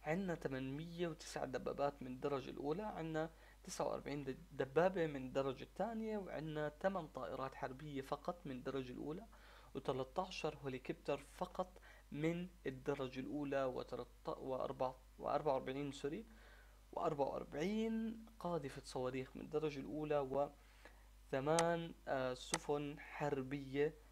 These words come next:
من الدرجة الأولى. برضو عنا ألف وسبعمية وثمانية وثمانين بالقوات الخاصة.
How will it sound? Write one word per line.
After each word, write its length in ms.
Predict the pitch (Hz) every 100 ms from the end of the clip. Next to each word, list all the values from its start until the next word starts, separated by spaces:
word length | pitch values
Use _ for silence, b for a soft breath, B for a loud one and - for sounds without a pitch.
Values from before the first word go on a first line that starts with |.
| B B B -
من 120 | 135
الدرجة 360 | 123 123 120 120
الأولى. 320 | - 151 190
برضو 400 | 190 185 180 175
عنا 500 | - 151 156 156 156 B B B B -
ألف 320 | 160 170 180 151
وسبعمية 760 | 135 127 127 - 170 175 185
وثمانية 580 | 185 - 127 139 151 147
وثمانين 840 | 147 143 127 131 135 139 143 151 - - -
بالقوات 500 | 139 131 - 127 131
الخاصة. 440 | - - - -